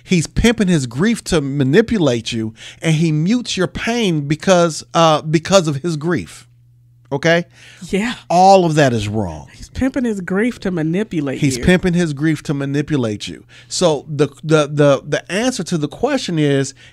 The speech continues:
Speaker 1: is the, is he abusive or is he just in a lot of pain and I simply have to deal with it? You don't have to deal with anything. As a matter of fact, I'm, I'll combine that answer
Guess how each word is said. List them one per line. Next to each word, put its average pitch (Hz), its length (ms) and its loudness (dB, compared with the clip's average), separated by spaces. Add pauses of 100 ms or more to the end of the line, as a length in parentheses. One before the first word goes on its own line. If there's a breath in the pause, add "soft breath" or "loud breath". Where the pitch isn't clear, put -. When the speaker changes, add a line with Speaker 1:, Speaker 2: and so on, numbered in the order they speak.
(220 soft breath)
Speaker 1:
is 202 240 6
the, 160 260 -6
is 190 120 2
he 185 160 0
abusive 139 800 0 (100)
or 180 240 2
is 180 320 0
he 170 260 -6
just 156 440 -2
in 156 120 -4
a 147 60 0
lot 143 200 -2
of 120 120 -10
pain 202 320 -2
and 143 80 -2
I 135 40 -2
simply 143 300 -6
have 135 120 -2
to 120 60 -10
deal 165 220 0
with 143 180 -4
it? 123 60 -6
You 139 260 -4
don't 202 220 0 (220 loud breath)
have 175 260 -2
to 151 100 -2
deal 147 240 2
with 131 200 -2
anything. 151 580 -6
As 143 140 -2
a - 20 -2
matter 170 140 2
of 156 80 -4
fact, 147 160 -4
I'm, 135 140 -2
I'll 139 200 0
combine 147 400 -2
that 143 140 -2
answer 123 440 -6